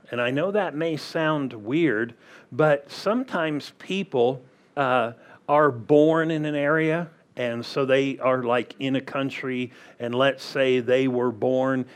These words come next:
in Iraq, so they don't, they're not a Muslim by, by their own choice. They were just born there and they say, "That's what I am." Or people say,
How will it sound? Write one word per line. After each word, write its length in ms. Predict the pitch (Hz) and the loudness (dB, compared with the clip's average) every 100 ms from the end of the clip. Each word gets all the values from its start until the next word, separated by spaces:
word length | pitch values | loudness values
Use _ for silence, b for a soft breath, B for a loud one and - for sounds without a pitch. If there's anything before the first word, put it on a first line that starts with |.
| B | B
in 160 | 135 120 | -6 -2
Iraq, 460 | 120 127 127 - | 0 0 -2 -6
so 340 | - 139 123 117 B | -6 -2 -2 -4 B
they 220 | 123 156 185 | 0 2 4
don't, 260 | 156 127 - _ - 131 | 2 -2 -10 _ -10 0
they're 180 | 160 | 2
not 240 | 156 135 123 | 4 2 0
a 40 | |
Muslim 680 | 113 117 135 131 123 120 113 | 0 0 0 -2 -4 -4 -2
by, 400 | 107 110 107 101 - _ _ _ _ 113 107 _ 110 | 0 0 0 -4 -12 _ _ _ _ -20 -20 _ -2
by 220 | 139 123 | 2 2
their 240 | 120 110 123 | 2 0 0
own 240 | 127 110 | 0 -6
choice. 520 | - 208 190 147 - | -4 -2 0 -2 -2
They 140 | 160 165 | 0 0
were 120 | 151 | 0
just 200 | 131 123 | -4 -2
born 260 | 139 147 | 0 2
there 160 | 123 123 | 0 -2
and 120 | 120 | -2
they 100 | 120 | -4
say, 160 | 117 113 | -4 -2
"That's 300 | 113 110 120 | -2 -2 -4
what 100 | 110 | -2
I 160 | 104 | -2
am." 380 | 107 117 98 - B B B - | -4 -6 -6 -10 B B B 2
Or 400 | 165 139 170 190 B - | 6 6 4 -2 B -8
people 360 | 170 160 139 | -6 -4 -4
say, 420 | 127 - 139 127 | -4 0 2 2